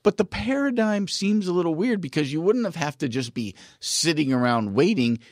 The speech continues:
You would have had to almost, what, eight months ago now?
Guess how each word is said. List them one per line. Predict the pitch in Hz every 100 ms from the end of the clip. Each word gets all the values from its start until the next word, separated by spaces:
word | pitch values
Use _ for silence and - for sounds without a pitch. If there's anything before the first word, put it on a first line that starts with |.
| -
You | 143
would | 208
have | 196 139
had | 147 165 208 170
to | - 135 131 131 -
almost, | 120 165 160 131 -
what, | 175 147 - _
eight | 117 147
months | 90 110 165
ago | 202 208 220
now? | 220 214 247